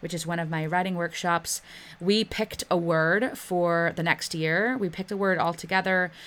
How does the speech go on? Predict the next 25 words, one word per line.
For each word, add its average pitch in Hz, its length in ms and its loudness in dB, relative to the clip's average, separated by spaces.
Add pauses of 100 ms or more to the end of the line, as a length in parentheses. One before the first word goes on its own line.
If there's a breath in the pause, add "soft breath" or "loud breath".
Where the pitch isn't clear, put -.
(180 loud breath)
and 180 100 0
then 180 80 2
we 180 140 0
also 220 400 6
wrote 180 340 2
letters 170 460 2
to 247 100 0
ourselves, 240 640 0
but - 200 0
from 190 360 2
the 190 100 -2
perspective 170 920 -2 (420 loud breath)
of 175 600 8
December 180 480 6
thirty-first, 175 560 0
twenty 175 180 -4
twenty-one. 160 540 -2
So 170 400 6 (280)
on 190 340 6
Dec-, 196 360 -2
like, 165 260 4
in 226 160 2
December 196 440 4
twenty 185 240 -4
twenty, 190 480 0